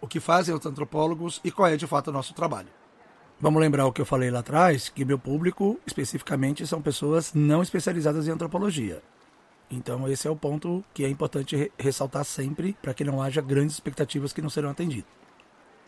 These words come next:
Já ouviu falar da história de que no meio de uma crise pode surgir coisas criativas? Então,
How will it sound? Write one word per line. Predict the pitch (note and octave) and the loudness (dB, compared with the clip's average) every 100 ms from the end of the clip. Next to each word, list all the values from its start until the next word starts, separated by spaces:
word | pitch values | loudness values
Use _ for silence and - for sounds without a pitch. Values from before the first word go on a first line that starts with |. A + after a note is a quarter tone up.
| _ _ - _ - | _ _ -20 _ -8
Já | D3 C4 | 6 8
ouviu | C#4 | 8
falar | A#3+ F3+ | 6 6
da | D#3 | 6
história | C#3 - D3+ C#3+ | 2 4 4 2
de | C#3 | -2
que | - C#3+ C#3 - | 0 2 2 2
no | D3 D#3 | 2 4
meio | E3 | 4
de | C#3+ | 4
uma | C#3 | 2
crise | - C#3+ C3 | 2 0 0
pode | - C3+ | 2 2
surgir | A#2 C#3 A#2 C3+ - - | 2 -2 0 -2 -6 -4
coisas | - C#3+ A#2+ | 2 2 2
criativas? | - A#2+ - G3 A#2+ A2+ - - | -4 -2 4 4 4 -2 -12 -6
Então, | - A3+ A#2 | -2 2 0